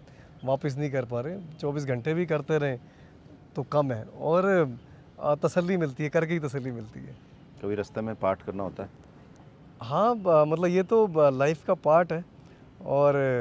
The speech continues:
Speaker 1: आ, सीखने को बचपन से ही मिल रहा है, सुनने को बचपन से ही मिल रहा है और कोशिश करते हैं, आ, सीखने के साथ साथ उसको मतलब implement करें।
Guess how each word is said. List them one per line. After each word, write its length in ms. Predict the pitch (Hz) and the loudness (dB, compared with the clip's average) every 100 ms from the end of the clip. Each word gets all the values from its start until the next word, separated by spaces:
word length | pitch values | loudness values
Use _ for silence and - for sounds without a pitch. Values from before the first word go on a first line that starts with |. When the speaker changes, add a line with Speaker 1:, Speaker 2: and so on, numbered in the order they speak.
| 113 104 - - - - - - - | -4 -10 -18 -20 -20 -20 -20 -20 -10
Speaker 1:
आ, 380 | 135 135 135 | -4 -2 -2
सीखने 680 | 131 - - 170 165 175 180 | -4 -8 -10 -6 -4 -2 -2
को 280 | 170 170 160 | 0 0 0
बचपन 460 | 131 135 - 165 160 | 0 -4 -2 -2 -2
से 80 | |
ही 60 | 165 | -4
मिल 160 | 151 147 | -2 -2
रहा 180 | 139 | 0
है, 80 | 147 | 0
सुनने 380 | 139 156 151 156 | -2 -8 -4 -4
को 100 | 147 | -4
बचपन 360 | 135 123 147 135 | -6 -6 -6 -6
से 100 | 143 | -8
ही 60 | |
मिल 140 | 131 135 | -6 -6
रहा 220 | 131 127 | 0 -2
है 100 | 113 - - - - - | -2 -12 -20 -20 -20 -12
और 160 | 147 139 | -8 -8
कोशिश 380 | - 160 190 - | -2 -2 -2 -2
करते 320 | 185 170 180 | -2 0 -2
हैं, 400 | 165 151 - - - - - - - | 0 -2 -6 -20 -20 -20 -20 -20 -14
आ, 280 | 143 135 135 127 - - | -4 -2 -2 -4 -20 -18
सीखने 840 | - - 165 151 165 165 160 147 - - - - - - - | -16 -8 -8 -4 -2 0 0 -2 -6 -20 -20 -20 -20 -20 -8
के 80 | 147 | -8
साथ 280 | - 147 143 | 0 2 2
साथ 300 | - 151 139 | 4 2 2
उसको 300 | 139 - 147 | -4 -6 -6
मतलब 320 | 135 131 131 | -6 -6 -6
implement 560 | 170 156 151 160 147 135 | -4 -6 -4 -6 -6 -8
करें। 260 | 120 110 | -8 -10